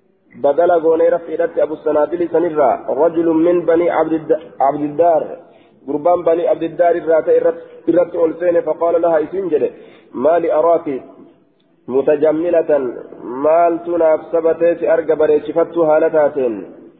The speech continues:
لعلك ترجين النكاح سئيتنا ننسيها نكا جيل تأرانسيها النكاح هيرما كجيل تأرانسيها أكنا جرين دوبا إنك والله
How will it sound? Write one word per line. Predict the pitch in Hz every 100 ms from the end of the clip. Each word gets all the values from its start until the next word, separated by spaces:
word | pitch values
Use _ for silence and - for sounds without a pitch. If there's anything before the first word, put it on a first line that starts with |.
| -
لعلك | 135 135 170 165 165 160 143 110 - - - _ _ -
ترجين | 151 156 156 175 170
النكاح | 160 147 - 156 160 160 175 160 131 101 - - - -
سئيتنا | 147 170 170 165 165
ننسيها | 175 160 165 175 175 156 -
نكا | 139 160 170
جيل | 160 165 160
تأرانسيها | 160 147 170 165 156 170 160 143
النكاح | 156 156 165 160 135 - -
هيرما | 135 147 170 170
كجيل | 156 151 151 151
تأرانسيها | 147 165 156 147 156 147 143 - - - - -
أكنا | 135 156 156
جرين | 151 156 156
دوبا | 156 147 135 110 - - - - _ _ _ _ _ -
إنك | 135 165 165
والله | 170 165 170